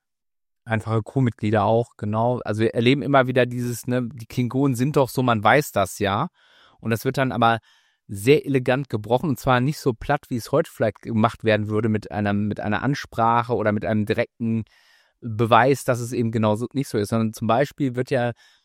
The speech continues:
wird ihnen ja so eine, in gewisser Weise von der Föderation so eine gewisse Unzivilisiertheit, was das Abendessen ja auch repräsentiert, weil Klingonen halt andere Tischmanieren haben als, äh, Menschen zum Beispiel.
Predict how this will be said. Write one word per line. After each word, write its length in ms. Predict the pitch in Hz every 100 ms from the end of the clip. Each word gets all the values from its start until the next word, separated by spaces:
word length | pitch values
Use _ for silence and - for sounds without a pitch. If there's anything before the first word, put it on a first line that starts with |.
| _ -
wird 120 | 113
ihnen 140 | 131
ja 100 | 127 117
so 80 |
eine, 100 | 120
in 260 | 127 127 127
gewisser 260 | 120 120 139
Weise 280 | 123 120 110
von 140 | 123
der 100 | 113
Föderation 400 | - 117 - 127
so 80 | 120
eine 80 | 117 117
gewisse 240 | 113 117 143
Unzivilisiertheit, 1040 | 143 - 123 110 98 98 95 - 82 80
was 140 | 98
das 360 | - 104 - - -
Abendessen 460 | 107 113 98 -
ja 60 | 98
auch 120 | 92
repräsentiert, 560 | 95 - 92 90 98 90
weil 200 | 95 92 _
Klingonen 420 | - 101 107 123 -
halt 240 | 107 120 -
andere 340 | 107 120 113
Tischmanieren 640 | 139 131 131 113 120 110
haben 280 | 113 120 127
als, 420 | 110 110 - - _ _ _ _ _
äh, 160 | - 113
Menschen 440 | 117 127 135 110 92
zum 160 | 87
Beispiel. 500 | 87 95 - 107 131